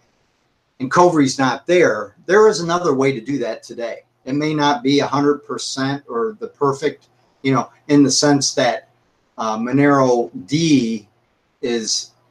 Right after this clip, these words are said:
still connecting through the internet, not through the I two P network to synchronize the blockchain. That would require protocol changes, which Kovri would have done. But, um, at least probably the next best thing is if you can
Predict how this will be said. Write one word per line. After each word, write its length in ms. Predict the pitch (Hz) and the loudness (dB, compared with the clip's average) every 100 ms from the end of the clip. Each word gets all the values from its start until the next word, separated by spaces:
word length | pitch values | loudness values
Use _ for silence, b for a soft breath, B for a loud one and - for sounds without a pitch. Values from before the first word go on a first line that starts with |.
| - | -8
still 360 | - - 185 | -6 0 0
connecting 540 | - 143 139 131 123 110 | 0 0 0 -2 -6 -6
through 220 | 120 113 | -8 -8
the 120 | 110 | -8
internet, 720 | 123 165 190 - 117 110 113 127 | -6 -6 -6 -8 -6 -6 -8 -4
not 280 | 131 143 | -2 -2
through 140 | - 139 | 0 -2
the 180 | 120 120 | 0 0
I 140 | 123 | 0
two 240 | - 131 - | -4 -6 -6
P 300 | - 196 202 | -8 -4 0
network 520 | 139 120 123 117 - | 0 0 -2 -4 -4
to 120 | 131 | -8
synchronize 680 | - 127 120 117 110 107 - | -6 -6 -6 -6 -6 -8 -10
the 80 | 95 | -12
blockchain. 680 | 104 101 - - 104 117 127 _ 127 | -10 -10 -12 -16 -16 -16 -18 _ 0
That 140 | 147 | 2
would 120 | 147 | 2
require 400 | 120 - 131 117 | -2 0 0 0
protocol 600 | - 139 135 - 120 107 | 0 -2 -2 0 -2 -2
changes, 680 | - 110 95 90 107 - - _ _ | -8 -14 -14 -16 -18 -18 -18 _ _
which 240 | 113 110 - | -8 -6 0
Kovri 360 | 135 127 123 | 2 4 2
would 180 | 113 127 | 0 0
have 160 | 127 - | -2 -6
done. 280 | 104 104 110 _ _ _ _ | -16 -16 -20 _ _ _ _
But, 380 | 139 139 131 - _ _ _ | 2 2 0 -6 _ _ _
um, 320 | - 120 117 120 | -2 0 0 -2
at 140 | 139 113 | -6 -4
least 520 | 135 175 - - _ _ _ _ _ _ _ | -2 0 -2 -8 _ _ _ _ _ _ _
probably 480 | - 160 160 135 135 | 0 2 2 2 2
the 140 | 120 117 | 2 0
next 360 | 147 175 - | -2 -2 -6
best 400 | 131 135 - - | -4 -4 -4 -6
thing 260 | 170 156 120 | -4 -2 -4
is 140 | 104 | -6
if 140 | 117 139 | -8 -8
you 140 | 147 | -8
can 280 | 143 120 | -6 -8